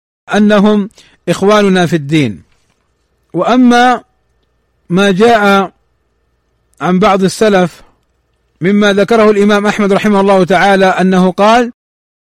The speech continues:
"وليس من الأعمال شيء تركه كفر إلا الصلاة، من تركها فهو كافر وقد أحل الله قتله". هذا جاء عن عبد الله بن شقيق قال: "كان أصحاب محمد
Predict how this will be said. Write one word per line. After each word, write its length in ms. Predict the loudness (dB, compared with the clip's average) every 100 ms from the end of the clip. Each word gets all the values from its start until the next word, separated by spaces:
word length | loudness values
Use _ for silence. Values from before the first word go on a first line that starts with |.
| _ -4
"وليس 320 | 0 2 2
من 140 | 2
الأعمال 540 | 0 0 0 2 2 2
شيء 340 | 2 2 2
تركه 520 | 0 -2 0 2 2
كفر 360 | 2 0 2 0
إلا 260 | 0 0
الصلاة، 540 | 0 0 0 0 -2 -10 _ _ _ _ _ -4
من 200 | -2 0
تركها 540 | 2 0 0 0 0 -2 _ -4
فهو 280 | 0 0 0
كافر 540 | 0 0 2 0 0 -6 _ _ _
وقد 240 | -6 -2 -2
أحل 300 | -2 -2 0
الله 320 | 0 0 0
قتله". 400 | -2 -4 -6 -10 -16 _ _ _ _ -4
هذا 320 | 0 2 0
جاء 640 | 2 0 2 0 0 -4 -16 _ _ _ -8
عن 420 | -4 -2 -2 -6 -12 -8
عبد 220 | -4 -2
الله 260 | 0 0
بن 160 | 0 -2
شقيق 540 | -2 -2 0 -2 -4 -18 _ _ _ _
قال: 260 | -2 0 0
"كان 260 | 0 0 0
أصحاب 440 | -2 -2 -2 0
محمد 800 | 0 -2 0 0 0 0 -2